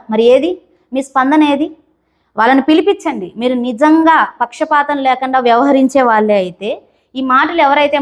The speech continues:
మాట్లాడారో, ఎవరైతే స్త్రీలను, పాస్టర్ల భార్యలను ఇంత చండాలంగా మాట్లాడారో, వాళ్ళని పిలిపించి వాళ్ళ మీద డిబేట్లు పెట్టండి. డిబేట్లు పెట్టి మాట్లాడితే అప్పుడు మేము ఒప్పుకుంటాం, మీరు పక్షపాతం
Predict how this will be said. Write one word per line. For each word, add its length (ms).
మాట్లాడారో, 580
ఎవరైతే 380
స్త్రీలను, 580
పాస్టర్ల 480
భార్యలను 560
ఇంత 160
చండాలంగా 500
మాట్లాడారో, 560
వాళ్ళని 380
పిలిపించి 440
వాళ్ళ 180
మీద 180
డిబేట్లు 400
పెట్టండి. 340
డిబేట్లు 460
పెట్టి 220
మాట్లాడితే 540
అప్పుడు 200
మేము 280
ఒప్పుకుంటాం, 440
మీరు 200
పక్షపాతం 560